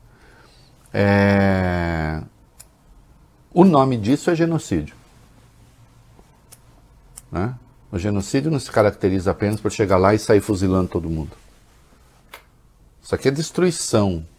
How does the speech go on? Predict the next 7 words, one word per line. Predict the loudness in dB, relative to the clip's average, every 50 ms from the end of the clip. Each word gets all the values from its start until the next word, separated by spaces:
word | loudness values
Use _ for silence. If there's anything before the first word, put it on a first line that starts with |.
| _ _ _ _ _ _ _ _ _ _ _ -12
de | -6 -4 -4
uma | -4 -4
comunidade, | -4 -6 -4 -2 -2 -2 0 0 0 2 2 0 -2 -4
destruição | -8 -10 -12 -10 -8 -8 -8 -8 -8 -8 -8 -8
de | -6
uma | -8 -8 -10
etnia, | -6 -6 -4 -2 0 0 0 0 -2 -4 -4 -6 -10